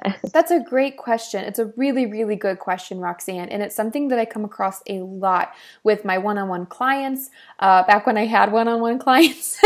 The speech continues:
Speaker 2: Then
Speaker 1: <laughs>
Speaker 2: when that evolved into the project, um, which the online one is opening up soon, and we'll reopen some of those conversations. But it really is, it's a question that comes up over and over again. So I'm gonna tackle it in a couple different ways.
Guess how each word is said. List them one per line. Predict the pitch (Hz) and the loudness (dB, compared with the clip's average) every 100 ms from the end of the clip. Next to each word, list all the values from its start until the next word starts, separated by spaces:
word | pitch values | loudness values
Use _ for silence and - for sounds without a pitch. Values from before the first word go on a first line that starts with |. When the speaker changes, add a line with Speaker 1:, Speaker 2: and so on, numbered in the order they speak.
| - 403 - 392 - - | 8 6 8 8 8 8
Speaker 2:
Then | 320 320 320 453 466 453 440 339 | 10 12 10 8 6 4 2 0
Speaker 1:
<laughs> | |
Speaker 2:
when | 262 262 | 0 4
that | 240 240 | 6 6
evolved | 240 220 208 208 | 6 6 6 4
into | 220 208 | -2 -2
the | 208 | -4
project, | 208 208 190 190 196 196 - | -2 2 2 2 0 0 -6
um, | - 185 180 180 190 | -6 -4 -4 -6 -8
which | 185 - | -10 -8
the | 214 - | -8 -6
online | 190 185 180 185 185 | -8 -6 -8 -8 -10
one | 202 180 | -10 -8
is | 180 170 | -10 -8
opening | 180 185 185 196 | -10 -8 -10 -10
up | - | -10
soon, | - 247 226 202 | -8 -4 -2 -2
and | 190 | -4
we'll | 190 | -2
reopen | 202 190 190 196 | -2 -4 -6 -8
some | 196 | -8
of | 185 | -6
those | 185 | -6
conversations. | 180 190 185 190 226 277 240 196 - - - - _ | -8 -10 -10 -6 -4 -4 -4 -8 -10 -16 -20 -20 _
But | 220 208 - | 6 6 6
it | 233 233 | 6 6
really | 269 277 269 | 4 4 4
is, | 262 | 2
it's | 233 220 | 0 -2
a | 233 | -2
question | - 240 254 | -2 -2 -4
that | 214 | -6
comes | - 220 208 | -6 -4 -4
up | 208 | -2
over | 208 202 196 | -2 -2 -4
and | 185 | -4
over | 185 185 185 | -6 -4 -4
again. | 180 156 196 | -4 -8 -10
So | - 233 | -4 -2
I'm | |
gonna | 233 233 | -2 -4
tackle | 247 240 269 294 | -6 -6 -2 -2
it | 269 | -2
in | 220 | -6
a | |
couple | 214 220 214 | -8 -8 -6
different | 196 196 185 | -8 -10 -8
ways. | 185 170 - | -4 -2 -4